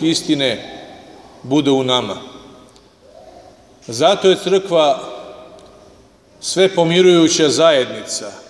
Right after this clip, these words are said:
da ne kažem reč ustanova, mada i ta reč je višeznačna, višeslojna, ima i ona svoj smisao,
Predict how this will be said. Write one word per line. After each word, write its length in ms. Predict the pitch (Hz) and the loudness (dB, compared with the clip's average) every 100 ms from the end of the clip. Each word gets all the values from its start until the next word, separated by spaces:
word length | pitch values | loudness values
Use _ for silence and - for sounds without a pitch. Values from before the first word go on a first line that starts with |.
| - - - | -20 -20 -4
da 140 | 131 | -2
ne 160 | 143 156 | -2 0
kažem 340 | 160 135 135 | 0 0 0
reč 300 | 143 139 139 | 2 0 2
ustanova, 560 | 151 - 143 131 127 123 | -2 0 -2 0 2 0
mada 240 | 127 131 | 0 0
i 120 | 127 | 0
ta 160 | 147 143 | 2 4
reč 420 | 143 131 - - - - - - - _ - | 2 0 -2 -6 -10 -18 -20 -20 -20 _ -6
je 140 | 127 | -2
višeznačna, 760 | 127 160 - 143 127 127 - 123 | 2 2 2 0 0 -2 -2 -2
višeslojna, 760 | 139 151 151 - 135 127 127 | 0 0 0 -2 0 0 0
ima 220 | 131 139 | -2 0
i 140 | 135 135 | 0 0
ona 220 | 139 127 | 0 -2
svoj 380 | - 131 123 110 | -2 0 0 -2
smisao, 580 | 147 156 - 143 127 | -4 -4 -2 2 0